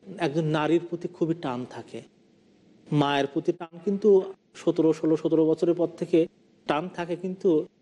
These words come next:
সাধারণ মেয়েদের প্রতি একজন পুরুষ যে টান দেখায়, সেটা হলো আপনার তার মনের যে প্রবৃত্তি আছে সেই থেকে, তার থেকে।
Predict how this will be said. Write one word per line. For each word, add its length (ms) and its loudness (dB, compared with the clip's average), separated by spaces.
সাধারণ 460 0
মেয়েদের 420 2
প্রতি 280 4
একজন 320 0
পুরুষ 320 4
যে 300 6
টান 320 -2
দেখায়, 440 -2
সেটা 280 -2
হলো 320 4
আপনার 340 -4
তার 120 2
মনের 300 -4
যে 80 -2
প্রবৃত্তি 500 2
আছে 200 -2
সেই 180 0
থেকে, 320 -8
তার 120 0
থেকে। 240 -18